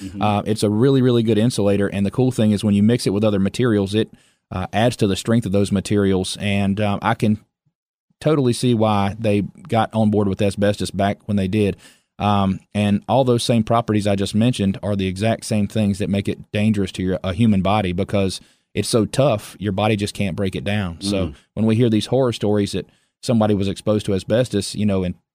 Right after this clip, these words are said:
Speaker 2: twenty years later, it manifests into some kind of disease or cancer, uh, there's no way to really reverse the cellular damage that it does. So that's why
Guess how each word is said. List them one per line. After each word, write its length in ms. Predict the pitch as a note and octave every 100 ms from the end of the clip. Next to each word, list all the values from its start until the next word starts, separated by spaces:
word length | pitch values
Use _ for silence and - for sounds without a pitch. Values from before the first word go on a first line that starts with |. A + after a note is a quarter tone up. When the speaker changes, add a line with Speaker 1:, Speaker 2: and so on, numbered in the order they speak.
| -
Speaker 2:
twenty 240 | C3+ B2+
years 220 | A#2+ G2
later, 360 | G2+ B2+ G#2+ G#2 _
it 140 | A2 G#2+
manifests 480 | A2 A2 A2 G#2 G#2
into 120 | G2
some 200 | - G#2+
kind 200 | - G#2
of 60 | G2
disease 400 | F#2+ F#2+ G#2+ G2
or 80 |
cancer, 520 | F2 A2+ B2 - G2+ F#2+ _ _ _
uh, 220 | G2+ G2
there's 200 | F#2+ G#2+
no 160 | A2 A#2
way 200 | A2+ A2
to 120 | G#2
really 260 | F#2+ A#2 G#2+
reverse 500 | G2 F2+ A#2+ A#2 -
the 160 | G2+ G2
cellular 480 | - A2+ A2+ G2+
damage 400 | F#2 G2+ A2+ G2+
that 140 | - G2
it 140 | D#2+
does. 280 | F#2+ F#2+ F#2+
So 300 | - G2 F#2+
that's 320 | G2 A2+ -
why 260 | A2 G2+